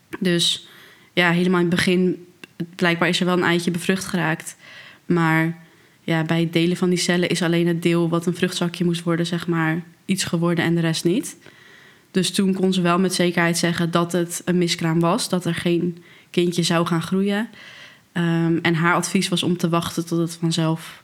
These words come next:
zou loslaten. Maar ze gaf wel aan dat ik ook, eh, van de gynaecoloog van die tabletten kon krijgen om de miskraam op gang te brengen. Maar zij gaf wel sterk de voorkeur aan wachten.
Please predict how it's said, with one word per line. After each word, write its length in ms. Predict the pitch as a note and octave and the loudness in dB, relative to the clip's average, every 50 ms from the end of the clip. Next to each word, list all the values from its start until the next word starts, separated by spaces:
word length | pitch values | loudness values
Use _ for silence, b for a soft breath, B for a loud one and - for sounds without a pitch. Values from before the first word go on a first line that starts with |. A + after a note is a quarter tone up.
| B B B B B B B | B B B B B B B
zou 240 | - - E3 E3 E3 | -4 0 0 2 2
loslaten. 600 | E3+ F#3+ G#3 - A#3 A3+ A3 A3 A3+ - A#3+ G#3 | 2 0 0 0 0 0 0 0 -2 -2 0 0
Maar 140 | F3+ E3+ E3+ | 0 0 0
ze 180 | E3+ F3 E3 | 0 -2 -2
gaf 220 | E3+ - F3 E3 E3 | -2 -2 -2 -2 0
wel 220 | D#3+ E3 E3 E3+ | 2 2 2 2
aan 340 | - D#3+ E3 E3 E3 F3 E3+ B B B B B B B B B | 2 2 2 2 0 0 -2 B B B B B B B B B
dat 240 | - E3 E3 E3 F3 | 0 0 0 0 0
ik 100 | E3+ - | -2 -2
ook, 400 | - D#3+ E3 E3+ E3+ E3+ E3+ E3+ - | 0 0 2 2 0 -2 -4 -6 -4
eh, 200 | E3 E3 E3 D#3+ D#3+ | -2 -2 0 -2 0
van 160 | - E3+ E3+ | 0 0 0
de 60 | F3 | 0
gynaecoloog 540 | E3+ - F3 F3 E3+ - E3 D#3+ E3 E3 - | 0 0 0 0 0 0 0 0 0 -2 -2
van 100 | - F3 | 0 0
die 160 | F3 E3 E3 | 0 0 0
tabletten 460 | E3 F3 E3 E3 E3+ E3+ E3+ E3+ F3 | -2 -2 -2 0 0 -2 -2 -4 -6
kon 140 | - E3+ E3 | -6 -4 -4
krijgen 500 | - E3+ - D#3+ D#3+ D#3 - C#3+ E3 E3+ B B B B B B B B B | -4 -4 -4 -4 -4 -4 -4 -6 -6 -6 B B B B B B B B B
om 160 | - F3 F3 | -2 0 2
de 60 | E3+ | 2
miskraam 440 | E3 E3 E3 E3 - - E3 D#3+ D#3+ | 2 2 0 0 -4 -4 -4 -2 -2
op 120 | D#3+ - | -4 -4
gang 240 | - - D#3 D#3 D#3+ | -4 -2 -2 -2 -2
te 80 | - D#3 | -4 -6
brengen. 360 | C#3 C3+ C#3+ - - G#3 C4+ - - _ B B B B B B B B B | -6 -4 -4 -2 -2 -4 -4 -6 -12 _ B B B B B B B B B
Maar 180 | F#3 F3+ E3+ | 0 0 2
zij 380 | - - F3 F3 F3+ F3 F3 F3 F3 | 2 2 2 4 4 2 0 -2 -4
gaf 380 | - - - F3+ E3+ - - - _ - - - - - - - _ _ _ | -6 -2 -2 -2 -2 -4 -10 -18 _ -18 -18 -18 -18 -20 -20 -20 _ _ _
wel 360 | - E3+ F3 F#3 F#3+ F#3+ G3 | -6 -2 0 2 2 2 0
sterk 440 | - - - - - F#3+ G3 G3+ G3+ | 0 -2 -2 0 2 2 2 2 0
de 80 | - G3 | -2 -4
voorkeur 480 | - - G3 F#3 F#3+ F#3+ F#3+ F#3 F3 | -2 0 0 0 0 0 0 0 2
aan 460 | - E3+ E3+ E3+ E3+ E3+ E3+ E3+ E3+ E3+ - - _ - | 2 2 2 2 2 2 0 -2 -4 -8 -16 -20 _ -6
wachten. 440 | E3 D#3+ D3+ - - - - - | -4 -2 -2 -4 -6 -10 -12 -12